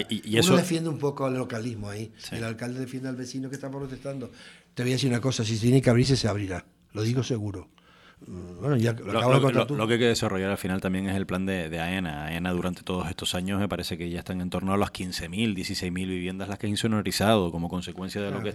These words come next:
Speaker 1: establece.
Speaker 2: yo creo
Speaker 1: Entonces,
Speaker 2: que
Speaker 1: a-, hay que ver realmente cuál es el impacto, qué medidas se pueden establecer,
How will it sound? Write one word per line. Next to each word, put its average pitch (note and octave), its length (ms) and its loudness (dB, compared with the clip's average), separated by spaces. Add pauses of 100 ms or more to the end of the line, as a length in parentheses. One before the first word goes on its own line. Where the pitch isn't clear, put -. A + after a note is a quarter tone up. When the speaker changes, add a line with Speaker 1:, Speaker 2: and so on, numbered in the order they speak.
Speaker 1:
establece. G2 440 0
Speaker 2:
yo - 20 -10
creo G#2 140 -6
Speaker 1:
Entonces, A#2 280 -4 (300)
Speaker 2:
que E2 60 -4
Speaker 1:
a-, E2+ 120 -4
hay G2 180 -6
que G2 160 -4
ver G2+ 160 -2
realmente G#2 380 -4
cuál G2 180 -4
es F#2+ 100 -6
el G#2+ 100 0
impacto, A#2+ 460 0
qué A2+ 80 -6
medidas G2+ 320 -6
se G#2+ 80 -6
pueden G#2 240 -2
establecer, A2 560 -2